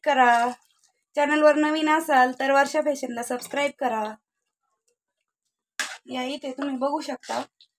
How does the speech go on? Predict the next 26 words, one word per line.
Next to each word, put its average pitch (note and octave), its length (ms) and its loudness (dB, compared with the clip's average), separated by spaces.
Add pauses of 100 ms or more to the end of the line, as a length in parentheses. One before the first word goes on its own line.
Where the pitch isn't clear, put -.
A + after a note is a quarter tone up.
(120)
मी C4+ 100 -6
मला C4+ 200 0
लागेल C#4 340 2
तेवढं D4 180 2
पाणी A#3+ 280 -2
घालून C4 340 0
घेते B3 280 -4
आणि - 420 -12
दाखवते. A#3 480 -4 (1080)
इथे E4+ 220 -6
तुम्ही E4 240 6
बघू D4 260 4
शकता C4+ 340 -4
मी C#4+ 160 -2
मला C#4 260 2
लागेल C#4+ 360 2
तेवढं D4+ 200 6
पाणी C4+ 440 0
घालून C4+ 320 4
घेत B3+ 180 -2
आहे. G3+ 180 -6
तुम्ही D4 260 -6
तुमच्या, D4+ 380 4 (440)
अ, B3 320 0
ग-, A#3 400 0
मापानुसार C#4+ 680 4